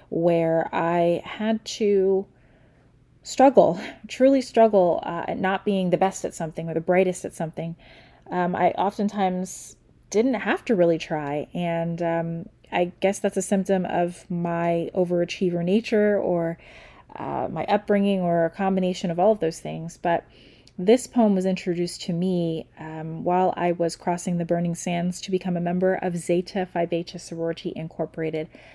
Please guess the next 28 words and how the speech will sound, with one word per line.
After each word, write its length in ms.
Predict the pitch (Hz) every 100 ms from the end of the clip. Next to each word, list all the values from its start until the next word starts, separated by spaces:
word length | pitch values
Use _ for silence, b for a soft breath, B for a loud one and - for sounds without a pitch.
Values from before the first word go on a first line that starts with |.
| B
a 60 | 185
historically 580 | 185 - 185 180 180 -
African-American 880 | 165 165 165 170 160 160 156 160
sorority. 580 | - 156 156 143 139 - - B B B B -
And 240 | 202 196 -
I 320 | 190 190 190
chose 400 | - - 233 247
to 100 | -
join 300 | 190 214 247
this 120 | 190 -
sorority 520 | 165 165 156 160 180
because 360 | 196 208 196 -
I'm 220 | 202 220
an 60 | 226
only 140 | 233
child. 460 | 254 294 - - -
I 300 | 170 180 180
don't 260 | 180 185
have 260 | - 208 214
siblings, 460 | - 160 165 170 165
and 100 | 160
I'd 120 | 165
always 340 | 180 185 180
wanted 240 | 170 170 165
to 80 | 170
have 160 | 165
sisters, 540 | - 175 - 160 160 156
and, 260 | 151 160